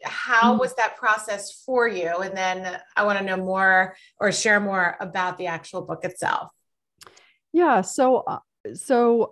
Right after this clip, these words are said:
Speaker 2: what happened is I had written two prior books. I had written Disrupt Yourself and I had writ-, written Build an A Team. And Disrupt Yourself came about because I was looking at the framework of disruptive innovation. Clayton Christensen, he wrote The Innovator's Dilemma. I worked with him for five years and I thought,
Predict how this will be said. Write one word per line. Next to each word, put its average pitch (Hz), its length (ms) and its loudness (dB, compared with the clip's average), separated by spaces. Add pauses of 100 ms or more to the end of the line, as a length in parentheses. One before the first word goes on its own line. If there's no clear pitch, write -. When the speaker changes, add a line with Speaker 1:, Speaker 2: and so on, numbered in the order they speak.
Speaker 2:
what 240 320 -2
happened 302 500 -4
is 185 160 -2
I 208 100 0
had 214 200 -6
written 226 280 -6
two 214 220 -10
prior 180 260 0
books. 170 300 -6
I 180 60 -2
had 180 100 -2
written 190 240 -4
Disrupt 208 520 -4
Yourself 185 520 -2
and 170 80 -8
I 180 60 -2
had 170 160 -6
writ-, - 180 -8 (180)
written 170 260 -4
Build 170 220 -4
an 160 120 -8
A 156 140 -10
Team. - 380 -14
And 180 340 -2 (360)
Disrupt 302 440 -2
Yourself 226 360 0
came 196 220 -4
about 180 320 -2
because 180 260 -6
I 185 100 2
was 180 200 -4
looking 190 340 -4
at 175 200 -2 (100)
the 180 120 0
framework 190 500 -4
of 165 80 -6
disruptive 180 540 -4
innovation. 170 640 -4
Clayton 180 280 -4
Christensen, 175 580 -8
he 170 120 -6
wrote 180 200 -4
The - 120 -10
Innovator's 170 480 -4
Dilemma. 165 600 -6
I 160 100 -6
worked 202 260 -6
with 190 100 -6
him 180 120 -2
for 175 120 -12
five 165 320 -4
years 165 300 -4
and 175 100 -4
I 165 40 -4
thought, 170 280 -2